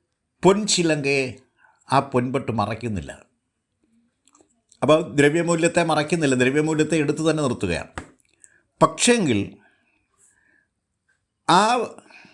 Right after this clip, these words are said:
ഈ പൊൻശിലങ്കയ്ക്ക് അതിന്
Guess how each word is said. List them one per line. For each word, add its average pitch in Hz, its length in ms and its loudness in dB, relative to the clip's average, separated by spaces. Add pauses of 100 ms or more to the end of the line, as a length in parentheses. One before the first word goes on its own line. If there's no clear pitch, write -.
(480)
ഈ 170 220 6
പൊൻശിലങ്കയ്ക്ക് 185 920 0 (1200)
അതിന് 214 540 0